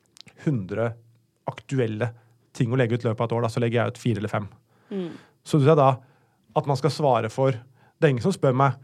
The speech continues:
Speaker 1: «Hvorfor la du ikke ut når Isabel Rad gjorde det?» Men de, de,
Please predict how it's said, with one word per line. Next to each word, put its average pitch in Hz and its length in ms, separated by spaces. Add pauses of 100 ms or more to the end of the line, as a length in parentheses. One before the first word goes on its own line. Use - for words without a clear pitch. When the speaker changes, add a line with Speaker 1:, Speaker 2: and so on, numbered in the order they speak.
(420)
Speaker 1:
«Hvorfor 143 300
la 120 160
du 120 120
ikke 120 200
ut - 160 (800)
når 123 340 (280)
Isabel 123 360
Rad 113 180
gjorde 127 220
det?» 156 60 (1200)
Men 139 140
de, 143 120
de, 135 300